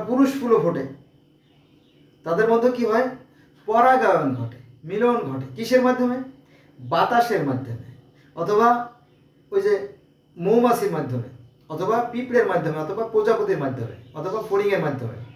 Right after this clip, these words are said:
দেখবেন যে সারাদিন মৌমাছিরা দিনের পর দিন, হ্যাঁ, সারাদিন তারা ফুলে ফুলে, ফুলে ফুলে, ফুলে ফুলে, ফুলে ফুলে ঘুরছে। আর নারী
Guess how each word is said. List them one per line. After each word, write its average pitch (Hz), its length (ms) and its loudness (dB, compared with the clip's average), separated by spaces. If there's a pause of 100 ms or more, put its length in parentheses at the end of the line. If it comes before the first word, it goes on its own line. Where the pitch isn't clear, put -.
(340)
দেখবেন 180 220 0
যে 190 120 2
সারাদিন 240 1300 0
মৌমাছিরা 196 560 -2 (240)
দিনের 208 320 -4
পর 202 220 -4
দিন, 202 320 -2 (420)
হ্যাঁ, 254 260 0 (320)
সারাদিন 233 680 4
তারা 170 340 -2
ফুলে 185 240 -8
ফুলে, 156 240 -6
ফুলে 151 220 -8
ফুলে, 135 220 -10
ফুলে 131 260 -8
ফুলে, 123 220 -10
ফুলে 131 240 -14
ফুলে 151 160 -10 (100)
ঘুরছে। 190 280 0 (560)
আর 190 320 2 (340)
নারী 165 560 0